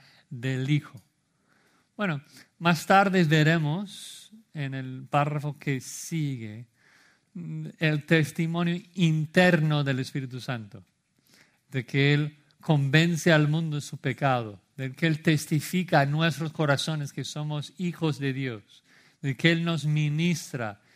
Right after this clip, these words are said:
internamente. Pero acá Jesucristo todavía no está hablando, enfa-, no está enfatizando el testimonio interno del Espíritu, está enfatizando el testimonio externo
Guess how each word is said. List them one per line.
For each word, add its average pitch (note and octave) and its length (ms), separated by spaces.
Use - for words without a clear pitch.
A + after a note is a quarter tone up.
internamente. C3 1120
Pero E3+ 160
acá G3+ 340
Jesucristo G3 600
todavía G3 500
no F3+ 100
está F3+ 380
hablando, F3 400
enfa-, D3+ 380
no D3+ 180
está D#3 260
enfatizando D#3+ 960
el C3+ 120
testimonio D#3 760
interno F3+ 720
del B2+ 180
Espíritu, A2+ 500
está D#3+ 280
enfatizando F3+ 560
el E3+ 120
testimonio D3+ 720
externo A#2+ 960